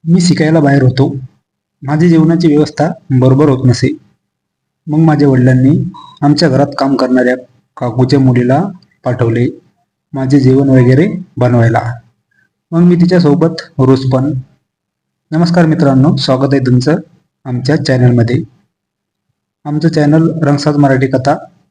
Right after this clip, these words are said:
सबस्क्राईब करा. धन्यवाद. माझे नाव वैभव.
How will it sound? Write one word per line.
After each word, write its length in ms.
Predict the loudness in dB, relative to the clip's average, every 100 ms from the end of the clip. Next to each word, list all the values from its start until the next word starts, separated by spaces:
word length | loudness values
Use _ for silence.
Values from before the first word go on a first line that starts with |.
| -12
सबस्क्राईब 480 | -10 -6 -4 -4 -2
करा. 240 | -2 -2 -4 -4
धन्यवाद. 380 | 0 2 2 -2 -8 -16 _ _ _ _ _ _ _ _ _ -4
माझे 260 | 0 2
नाव 200 | 2 2
वैभव. 300 | 2 2 0